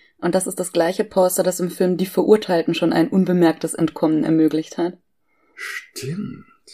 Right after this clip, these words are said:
Speaker 2: Stimmt, mir war nicht aufgefallen, dass es dasselbe Poster ist. Clever. Er berichtet ihr davon, wie frustrierend es ist, dass es zwar Überwachungskameraaufnahmen von Henry Allen beim Tomatenkaufen gibt,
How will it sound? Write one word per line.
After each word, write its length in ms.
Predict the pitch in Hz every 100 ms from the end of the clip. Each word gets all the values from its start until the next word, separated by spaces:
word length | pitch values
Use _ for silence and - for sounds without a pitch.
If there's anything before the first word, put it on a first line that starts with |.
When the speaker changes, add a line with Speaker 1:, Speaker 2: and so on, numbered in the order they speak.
| - _ _ _ _ _ _ _ _ _ _ _ _ _ _ _ _ _ _ _ _ _ _ _
Speaker 2:
Stimmt, 360 | - - 127 117
mir 100 | 90
war 100 | 110
nicht 120 | 120
aufgefallen, 400 | - - - 104
dass 120 | 90
es 40 | 95
dasselbe 380 | 98 92 90
Poster 400 | - - - -
ist. 280 | 80 - - _ - - - - - _ _ _ -
Clever. 460 | - 98 78 - _ _ _ _ _ _ _ _ _ _ _ _ _ _ _ _ _ -
Er 120 | 117
berichtet 300 | - - -
ihr 80 | 110
davon, 280 | 110 110
wie 80 | 101
frustrierend 720 | - 101 - - 113 104 82
es 160 | 80 -
ist, 260 | - -
dass 140 | 101 -
es 160 | 87
zwar 220 | - 98 -
Überwachungskameraaufnahmen 1300 | 98 131 139 151 - 120 117 113 117 - 107 107
von 200 | 107 104
Henry 380 | 98 107 95 104
Allen 220 | 101 104
beim 180 | 92 98
Tomatenkaufen 680 | 92 80 139 - 82 - -
gibt, 280 | - -